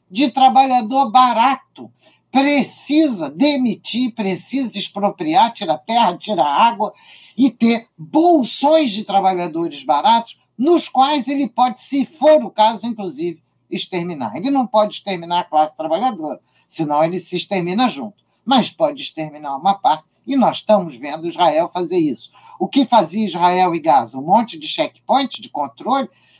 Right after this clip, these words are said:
de passagem, pra deixar entrar e sair os trabalhadores de Gaza pra fazer as tarefas subalternas, é,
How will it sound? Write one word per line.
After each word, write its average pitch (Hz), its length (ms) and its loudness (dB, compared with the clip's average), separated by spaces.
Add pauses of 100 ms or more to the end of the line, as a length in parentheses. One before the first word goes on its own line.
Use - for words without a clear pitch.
de - 140 -4
passagem, 165 680 2 (220)
pra 214 160 4
deixar 220 560 2
entrar 214 360 2
e 240 60 -2
sair 220 380 2
os 233 120 -6
trabalhadores 202 800 0
de 180 140 -8
Gaza 226 400 2
pra 262 200 2
fazer 196 260 -2
as 214 160 -2
tarefas 220 460 -2
subalternas, 185 840 -2 (480)
é, 160 360 -2